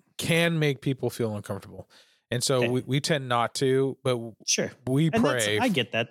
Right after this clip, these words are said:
Speaker 1: Yeah.
Speaker 2: I, I love that respect for other people and the willingness to not need to enforce your ways on other people or the things that you believe.
Speaker 1: Or announce
Speaker 2: Um,
Speaker 1: that
Speaker 2: but
Speaker 1: I'm a Christian, you know, it's like,
Speaker 2: Yeah.
Speaker 1: "Hey, I'm a Christian."
Speaker 2: Um, but on the fl-, on the flip side, like,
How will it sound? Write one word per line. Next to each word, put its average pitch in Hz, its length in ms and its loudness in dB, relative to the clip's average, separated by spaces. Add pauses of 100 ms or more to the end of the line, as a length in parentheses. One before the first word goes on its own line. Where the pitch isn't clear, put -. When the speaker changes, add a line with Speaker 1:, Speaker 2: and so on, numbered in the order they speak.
Speaker 1:
Yeah. 95 220 -2 (380)
Speaker 2:
I, - 120 -4 (120)
I 165 60 2
love 196 240 2
that 151 140 0
respect 117 400 -2
for 117 80 -4
other 104 140 -4
people 107 500 -4
and 95 100 -8
the 104 80 -8
willingness 101 520 -2
to - 120 -6
not 101 440 -2 (800)
need 110 440 2
to 107 280 2
enforce 101 480 -2
your 104 120 0
ways 95 300 0
on 101 160 0 (100)
other 101 240 -2
people 98 400 -2
or 95 140 0
the 98 100 -4
things 101 300 -4
that 104 160 -8
you 101 60 -6
believe. 98 440 -2 (160)
Speaker 1:
Or 170 180 2
announce 110 480 0
Speaker 2:
Um, 131 60 2
Speaker 1:
that 110 60 0
Speaker 2:
but 113 100 2
Speaker 1:
I'm 120 120 -6
a 107 60 -4
Christian, 98 560 -4
you 92 100 -10
know, 98 160 -10
it's 101 100 -10
like, 104 100 0
Speaker 2:
Yeah. 127 140 2
Speaker 1:
"Hey, 107 480 2
I'm 107 160 -2
a 107 40 -6
Christian." 151 240 2
Speaker 2:
Um, 143 120 -14
but 190 100 0
on 214 100 2
the 208 100 2
fl-, - 220 -10
on 190 120 2
the 196 60 2
flip 233 220 -2
side, 117 380 0
like, 120 360 -2